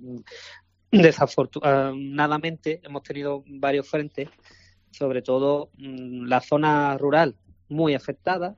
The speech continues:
los caminos municipales muy afectados, hemos tenido, lógicamente, desprendimientos también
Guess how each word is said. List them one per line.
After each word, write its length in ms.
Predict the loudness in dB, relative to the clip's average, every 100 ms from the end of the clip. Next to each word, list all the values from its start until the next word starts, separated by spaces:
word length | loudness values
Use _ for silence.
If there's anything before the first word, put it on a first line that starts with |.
| _
los 180 | -10 -8
caminos 500 | -6 -6 -4 -4 -4
municipales 680 | -2 -2 -2 4 4 4 0
muy 300 | -4 -4 -2
afectados, 580 | -2 -4 -2 2 2 0 -8 _ _ _ _
hemos 200 | -6 -6
tenido, 680 | -2 0 2 4 6 4 0 _ _ -12
lógicamente, 880 | -4 -2 -2 -6 -4 -4 -4 -2
desprendimientos 880 | -2 -2 -4 -4 -2 -2 -2 -2 -6
también 420 | -4 -2 0 -2